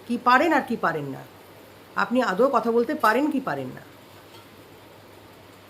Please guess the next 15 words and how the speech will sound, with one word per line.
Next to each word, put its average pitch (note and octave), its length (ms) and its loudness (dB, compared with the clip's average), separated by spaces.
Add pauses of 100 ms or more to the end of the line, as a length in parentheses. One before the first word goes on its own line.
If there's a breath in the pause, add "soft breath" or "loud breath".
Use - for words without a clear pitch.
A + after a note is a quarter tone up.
(920)
আগে A#3+ 220 4
যোগ্যতা C4+ 380 4
অর্জন D4+ 320 6
করুন, F#4 360 2 (1900)
মানুষকে A3+ 340 -2
সম্মান B3 320 2
দিতে C#4+ 180 0
শিখুন, F4+ 460 2 (2250)
নিজের A3+ 260 4
আইডেন্টিটি C4+ 380 4
তৈরি D#4 200 2
করুন, F#4 300 6 (720)
তখন C#4 360 2
কথা C#4+ 200 4
বলবেন, C#4+ 380 2